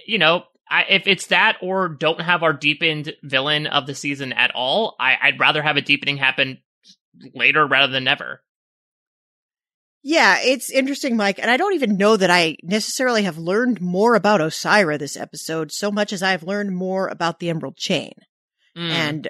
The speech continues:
Speaker 2: what she is bringing to the table, because I kind of had the feeling that the Emerald Chain was, she was more like a Jeff Bezos figure who just had, like, a,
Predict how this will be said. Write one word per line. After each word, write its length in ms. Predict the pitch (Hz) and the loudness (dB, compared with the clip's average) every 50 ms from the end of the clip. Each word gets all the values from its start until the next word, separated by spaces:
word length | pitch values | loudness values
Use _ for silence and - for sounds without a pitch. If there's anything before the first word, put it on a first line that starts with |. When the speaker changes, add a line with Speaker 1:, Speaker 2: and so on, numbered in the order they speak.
| - _ _ _ | -14 _ _ _
Speaker 2:
what 400 | 170 175 170 180 220 208 - - | -16 -8 0 2 2 2 2 0
she 220 | - - 208 196 | -4 -2 0 0
is 120 | 180 160 | -2 -2
bringing 380 | 156 - 196 196 196 190 185 - | -4 -8 -8 -8 -6 -6 -8 -10
to 120 | - - | -12 -16
the 100 | 156 160 | -18 -18
table, 360 | - _ - 196 185 160 160 147 | -16 _ -8 -6 -6 -6 -8 -12
because 460 | 151 165 - - 185 175 160 - - _ _ - - - _ _ _ _ - | -14 -16 -10 -6 -4 -4 -4 -6 -8 _ _ -20 -20 -20 _ _ _ _ -2
I 220 | 226 277 320 320 | 2 2 2 2
kind 360 | 320 - - 269 311 349 320 | 2 -2 -2 -2 0 2 2
of 140 | 285 220 202 | 0 0 0
had 300 | 202 214 220 247 226 180 | 0 0 0 0 0 -2
the 40 | 175 | -6
feeling 520 | - - 208 220 214 202 185 165 151 139 | -8 -4 -2 0 2 2 0 -2 -4 -6
that 320 | 139 165 160 156 - - - _ _ _ _ - | -2 0 0 0 0 -4 -10 _ _ _ _ -2
the 80 | 185 | 0
Emerald 320 | 226 240 240 233 196 165 - | 0 2 2 0 -2 -2 -6
Chain 500 | - - - 214 208 202 185 170 165 156 | -8 -4 -2 0 2 2 2 0 -2 -2
was, 300 | 160 165 156 156 - - _ _ _ _ _ _ | -2 -2 -2 -2 -6 -8 _ _ _ _ _ _
she 120 | - 311 | -4 -2
was 140 | 311 294 233 | 0 2 4
more 240 | 254 233 240 240 240 | 4 6 6 6 6
like 260 | 233 220 208 202 - - | 6 6 6 6 4 4
a 200 | 185 170 330 156 | 4 4 4 2
Jeff 360 | 151 143 - 190 196 190 - _ - | 0 0 0 0 0 0 -2 _ -6
Bezos 460 | 185 185 180 160 160 160 156 - - | -4 -2 -2 -2 -2 -4 -4 -4 -8
figure 580 | - - 175 165 151 151 151 143 143 147 139 - _ _ - 196 - | -8 -6 -4 -4 -4 -2 -4 -4 -2 -4 -6 -8 _ _ -20 -16 -10
who 280 | - 175 165 165 165 135 | -6 -2 0 0 -2 -2
just 180 | 147 170 - - | -4 -6 -2 0
had, 220 | 214 202 208 180 | 2 2 2 4
like, 240 | 180 196 185 180 - | 4 4 4 4 4
a, 260 | 175 165 160 156 - | 2 2 2 0 -2